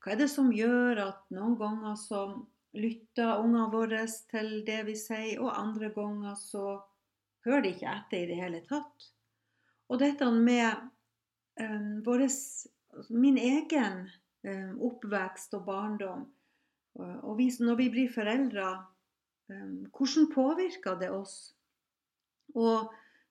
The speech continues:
det som jeg har erfart, er jo at det påvirker oss i veldig stor grad. Det påvirker meg i veldig stor grad. Eh, hvordan hadde jeg det når jeg var barn?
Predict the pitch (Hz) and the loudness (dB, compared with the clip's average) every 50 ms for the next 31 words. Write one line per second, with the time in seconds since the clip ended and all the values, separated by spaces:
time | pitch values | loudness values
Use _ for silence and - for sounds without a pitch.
0 | _ - 247 247 240 240 247 233 233 226 233 233 220 214 214 208 214 - 254 277 | _ 2 4 4 4 4 4 4 4 4 4 4 4 2 2 0 0 0 0 2
1 | 277 262 233 226 - - 208 226 233 208 185 180 180 - 180 175 - 202 196 208 | 2 2 0 -2 -4 -4 -2 0 0 0 -2 -4 -6 -10 -12 -10 -6 -4 -2 0
2 | 226 226 220 214 214 - - 190 175 170 175 175 180 - - _ _ _ _ _ | 0 0 -2 -2 -4 -6 -6 -4 -2 -2 -2 -4 -6 -10 -18 _ _ _ _ _
3 | _ - 202 - - 202 185 175 180 190 190 185 175 - - 175 170 170 208 269 | _ -8 -8 -6 -6 -4 -4 -2 -4 -4 -4 -6 -8 -8 -8 -6 -6 -2 0 0
4 | 285 277 214 190 - - 208 202 196 190 - - 175 170 175 202 254 330 349 302 | 2 2 0 -2 -4 -6 -4 -4 -4 -4 -4 -6 -6 -4 -2 -2 0 0 0 0
5 | 208 175 165 165 175 175 - - 180 170 170 170 170 170 - - - _ _ _ | -2 -2 -4 -6 -8 -10 -10 -10 -10 -8 -8 -8 -8 -8 -10 -12 -18 _ _ _
6 | _ _ _ _ _ _ _ _ _ - - 196 190 - - 247 233 - - 269 | _ _ _ _ _ _ _ _ _ -16 -16 -16 -10 -4 -2 -2 0 2 4 6
7 | 269 269 262 254 254 247 247 240 233 - - - 233 233 240 233 214 226 226 226 | 6 8 8 6 6 6 6 4 2 -4 -4 -4 -2 0 2 2 2 2 2 2
8 | 220 220 208 208 208 208 208 208 - 214 214 220 226 233 | 0 0 -2 -2 -2 -2 -4 -4 -4 -4 -2 0 0 0